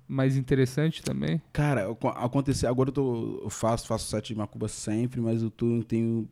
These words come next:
Speaker 2: batido mais, tem aquela coisa de, tipo, você tá com mais tesão de fazer tal, tal piada e tal, quando
Speaker 1: Sim.
Speaker 2: tá mais, mais recém, né? Então, eu ainda fecho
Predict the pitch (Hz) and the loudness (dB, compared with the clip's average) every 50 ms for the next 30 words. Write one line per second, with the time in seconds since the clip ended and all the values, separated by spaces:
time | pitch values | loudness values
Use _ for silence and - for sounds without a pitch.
0 | _ _ - 104 104 - - - 117 113 110 107 107 104 107 107 107 107 107 104 | _ _ -4 -4 -2 -2 -4 -6 -4 -2 -2 -2 0 0 0 -2 -2 -2 -2 -4
1 | - - _ - - - - _ - 131 135 127 127 123 120 120 - 117 113 113 | -6 -12 _ -20 -20 -20 -10 _ 0 2 2 2 2 0 0 0 0 0 0 0
2 | 104 110 107 104 98 90 - - - 98 95 92 87 - - - 98 - 101 - | 0 0 0 0 0 0 -4 -8 -6 -4 -2 -2 -4 -4 -4 -6 -4 -4 -4 -2
3 | 107 107 104 - 110 104 107 107 104 - 104 101 98 101 98 - 107 104 104 101 | -2 -4 -4 -4 -4 -4 -4 -6 -6 -6 -8 -8 -6 -8 -8 -4 -4 -2 -2 -2
4 | 98 - - 92 95 - - 101 95 95 95 92 90 92 90 - 90 90 90 - | -4 -4 -6 -8 -8 -6 -4 -4 -4 -4 -4 -6 -6 -8 -8 -8 -10 -10 -10 -8
5 | - 92 139 127 123 110 90 90 90 - - 95 92 92 95 90 - - 92 90 | -6 -2 -2 0 0 -2 -4 -6 -12 -12 -12 -12 -10 -10 -10 -12 -12 -12 -12 -10
6 | 90 87 - _ _ _ _ _ - 90 92 - - 95 95 98 101 98 95 98 | -12 -12 -14 _ _ _ _ _ -14 -14 -12 -10 -8 -8 -6 -6 -4 -4 -4 -4
7 | 98 104 104 104 - - 104 104 104 - | -2 0 0 0 0 0 -2 -2 -2 -4